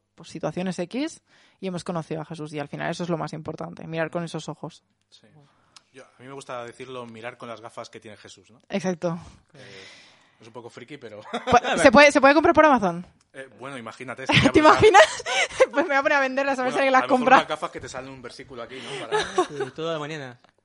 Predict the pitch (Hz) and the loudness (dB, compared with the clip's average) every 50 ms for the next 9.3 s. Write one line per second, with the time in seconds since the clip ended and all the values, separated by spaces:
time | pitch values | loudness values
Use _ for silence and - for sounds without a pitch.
0 | _ _ - 135 - - 160 170 160 147 139 - - 196 220 269 330 403 453 494 | _ _ -20 -20 -16 -14 -14 -14 -14 -14 -18 -18 -18 -18 -16 -14 -12 -10 -10 -10
1 | 494 - - - - - - - - - - 269 - 131 131 123 - 131 131 135 | -2 0 0 0 0 -2 -8 -6 -4 -2 -2 -2 -4 -6 -8 -10 -12 -12 -10 -10
2 | 147 143 131 135 135 131 147 139 139 127 - - - 117 131 135 123 226 226 - | -10 -10 -10 -10 -14 -16 -14 -12 -12 -12 -12 -12 -14 -14 -14 -12 -12 -12 -12 -12
3 | 120 110 113 110 107 110 120 131 - _ 139 127 - 107 - - 113 127 127 117 | -14 -18 -20 -20 -20 -20 -20 -20 -20 _ -20 -20 -20 -20 -20 -20 -20 -20 -20 -20
4 | - - 117 175 160 170 170 - - 175 135 117 123 131 131 123 131 120 - 120 | -20 -20 -20 -14 -12 -10 -10 -10 -10 -12 -12 -12 -12 -12 -14 -14 -14 -18 -20 -20
5 | 117 113 117 117 117 113 - 120 120 131 123 226 208 196 185 - - 381 415 494 | -20 -20 -20 -20 -20 -20 -20 -20 -20 -20 -12 -8 -8 -6 -4 -4 -2 0 2 2
6 | 440 453 523 - - - - - - - - - 349 - 381 180 185 180 - 160 | 4 6 6 4 6 2 0 0 0 -4 -6 -6 -4 -4 -4 -4 -6 -6 -8 -8
7 | 143 - 165 160 170 - - 571 605 554 480 392 - - - - 339 - 494 - | -10 -10 -12 -14 -4 0 2 2 2 0 -2 -6 -10 -12 -8 -8 -8 -8 -8 -12
8 | 285 - _ - - - _ _ _ _ _ _ _ _ _ 127 120 117 110 107 | -16 -18 _ -20 -20 -20 _ _ _ _ _ _ _ _ _ -10 -8 -6 -4 -4
9 | 107 104 101 - - - | -6 -6 -8 -10 -14 -16